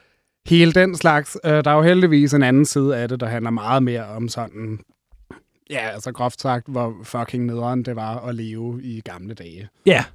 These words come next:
Speaker 1: Og sådan, okay, viking-, vikingetiden kunne være morsom og sjov, og festerne, og så også, øh, alt det forfærdelige, og død og krig, og, øh, alt den slags ting. Øh, og jeg er så i hvert fald primært inspireret af bandet, der hedder Moon Sorrow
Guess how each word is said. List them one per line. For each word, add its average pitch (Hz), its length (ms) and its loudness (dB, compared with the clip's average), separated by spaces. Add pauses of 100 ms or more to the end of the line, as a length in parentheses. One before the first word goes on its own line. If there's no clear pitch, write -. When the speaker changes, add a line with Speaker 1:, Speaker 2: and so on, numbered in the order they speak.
Speaker 1:
Og 120 160 -12
sådan, 120 420 -10
okay, 139 180 -2
viking-, 160 520 0
vikingetiden 139 600 0
kunne 127 140 -4
være 120 160 -2
morsom 143 460 0
og 120 80 -12
sjov, 170 280 -2
og 123 80 -14
festerne, 180 500 -2
og 151 80 -10
så 170 200 0
også, 170 520 -2
øh, 120 200 -10 (440)
alt 139 240 -6
det 127 140 -4
forfærdelige, 120 840 -8
og 110 380 -10 (500)
død 135 160 -4 (120)
og 131 120 -8
krig, 123 240 -10 (140)
og, 113 280 -10
øh, 110 180 -8 (120)
alt 120 180 -10
den 113 120 -8
slags 117 220 -12
ting. 117 200 -8 (760)
Øh, 135 60 0
og 131 360 2
jeg 135 120 2
er 127 40 0
så 131 120 -6
i 127 40 -2
hvert 113 180 -8
fald 120 120 -8
primært 120 400 -6
inspireret 117 420 -6
af 113 60 -8
bandet, 123 200 -4
der 139 100 0
hedder 156 120 4
Moon 175 120 6
Sorrow 160 400 2